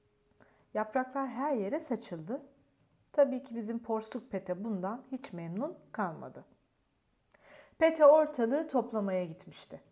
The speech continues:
Ama hala mutlu değildi. Ağaçlar artık çıplak ve dağınık görünüyordu. Her şeyi derli toplu bir hale getirmek için Pete büyük bir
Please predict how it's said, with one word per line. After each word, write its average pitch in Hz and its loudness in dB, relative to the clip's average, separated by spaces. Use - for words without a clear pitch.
Ama 269 0
hala 320 2
mutlu 302 -6
değildi. 262 -2
Ağaçlar 277 4
artık 269 -4
çıplak 320 -2
ve 254 0
dağınık 277 2
görünüyordu. 190 -4
Her 381 0
şeyi 208 -4
derli 247 2
toplu 269 0
bir 220 0
hale 190 -4
getirmek 269 -4
için 269 -10
Pete 226 -2
büyük 226 -4
bir 269 -2